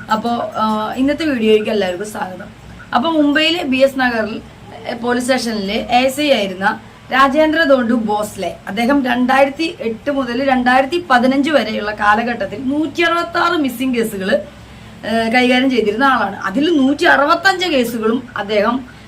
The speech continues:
അതിവിദഗ്ധമായ അന്വേഷണത്തിലൂടെ കണ്ടെത്തി, മിസ്സിംഗ് കേസുകൾ. പക്ഷേ റിട്ടയർമെന്റിന് മുന്നേ ആ ഒരു, ഒരെണ്ണം, നൂറ്റി അറുപത്താറിലെ ആ ഒരെണ്ണം അദ്ദേഹത്തിന് കണ്ടെത്താൻ കഴിയാതെയാണ് റിട്ടയർഡ് ആയത്.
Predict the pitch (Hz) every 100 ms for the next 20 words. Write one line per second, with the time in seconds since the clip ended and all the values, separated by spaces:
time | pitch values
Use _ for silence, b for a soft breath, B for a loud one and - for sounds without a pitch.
0 | - 226 285 269 262 277 302 285 233 240
1 | 233 226 226 240 226 196 214 247 220 208
2 | - - - - - - - - - -
3 | 247 233 262 226 220 175 170 - B B
4 | - - - 349 320 302 320 320 339 359
5 | 370 285 226 247 - 285 349 320 269 294
6 | 339 403 - - 359 415 277 208 185 -
7 | 208 226 269 269 285 262 - 214 240 254
8 | - 311 381 370 262 254 269 - - -
9 | 220 233 226 220 220 220 226 220 220 220
10 | 220 214 214 226 240 269 214 220 220 214
11 | 202 208 185 175 175